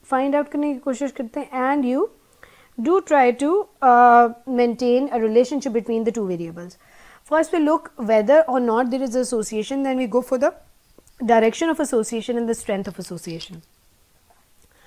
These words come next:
पहले आप जो है वो देखते हैं कि आया इसके अंदर कोई रिलेशनशिप या एसोसिएशन दोनों वेरिएबल्स के दरमियान है या नहीं है। उसके बाद जो है आप उसकी डायरेक्शन फाइंड आउट करने की कोशिश करते हैं, डायरेक्शनल है,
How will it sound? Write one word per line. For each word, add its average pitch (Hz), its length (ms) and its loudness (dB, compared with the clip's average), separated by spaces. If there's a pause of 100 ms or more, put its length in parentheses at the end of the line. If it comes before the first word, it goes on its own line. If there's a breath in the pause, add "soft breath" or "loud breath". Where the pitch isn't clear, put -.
(380 soft breath)
पहले 269 240 0
आप 320 200 4
जो 294 100 -2
है 277 180 2
वो 285 80 2
देखते 233 340 0
हैं 277 140 -6
कि 262 100 -6
आया 220 280 0
इसके 262 220 -4
अंदर 254 180 0
कोई 254 460 -4
रिलेशनशिप 226 680 -4
या 220 80 -6
एसोसिएशन 214 560 -6
दोनों 202 220 -4
वेरिएबल्स 196 360 -4
के 220 80 -8
दरमियान 202 280 -8
है 175 280 -8
या 240 180 -2
नहीं 269 300 -4
है। 269 140 -6 (520 loud breath)
उसके 302 320 -4
बाद 285 260 4
जो 233 100 -4
है 220 300 -4
आप 240 360 0
उसकी 269 260 -6
डायरेक्शन 233 500 0
फाइंड 180 260 -8
आउट 170 140 -10
करने 170 220 -12
की 170 60 -14
कोशिश 165 300 -14
करते 180 260 -12
हैं, 180 80 -6
डायरेक्शनल 202 540 -2
है, 226 360 2